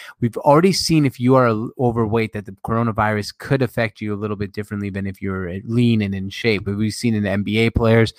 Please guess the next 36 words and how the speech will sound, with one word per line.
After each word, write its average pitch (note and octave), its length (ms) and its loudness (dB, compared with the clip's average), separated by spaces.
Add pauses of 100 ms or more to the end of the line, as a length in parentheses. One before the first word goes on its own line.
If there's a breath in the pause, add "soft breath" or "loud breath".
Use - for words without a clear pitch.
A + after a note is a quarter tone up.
(360 loud breath)
they've F#2+ 120 -8
had, F#2+ 200 0 (200)
we've B2 220 -10
had A2 180 4
a G#2+ 40 2
few A2+ 200 2
coronavirus G#2 760 2
cases. G2 420 -4 (120)
Everyone's F#2+ 480 -6
fine. B2 340 4 (640 loud breath)
I'm A#2+ 300 2
really D3 420 8
concerned C3 560 -2
if A2+ 140 -6
we A#2 100 0
get A2+ 140 0
an A2+ 100 0
eighteen-year-old A2 840 -2
college G#2+ 540 0
kid G#2+ 260 -2
out G#2 160 -2
of G2 80 -10
the G2+ 60 -8
University G#2+ 760 -6
of G2+ 80 -6
Indiana, G#2 680 -6
who, G2+ 360 -10
they're G#2 140 -4
not F#2 200 -6
playing F2+ 240 -8
this F#2 200 -12
year. F#2 240 -4
Uh, G2 240 4
I A2 140 2
don't F#2 120 -12
know, E2+ 100 -12